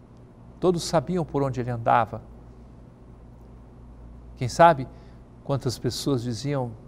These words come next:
"Este menino, este jovem, volta agora dando uma de profeta." E, no entanto, nós o conhecemos, conhecemos a sua família. Que nós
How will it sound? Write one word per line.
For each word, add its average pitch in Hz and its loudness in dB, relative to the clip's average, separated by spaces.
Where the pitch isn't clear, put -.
"Este 120 -4
menino, 117 -2
este 107 -12
jovem, 120 8
volta 131 8
agora 131 8
dando 123 -2
uma 127 -2
de 120 -8
profeta." 139 0
E, - -8
no 117 -4
entanto, 135 -2
nós 123 0
o 120 -6
conhecemos, 123 -4
conhecemos 127 0
a 123 0
sua 127 -2
família. 123 -6
Que 123 -8
nós - 0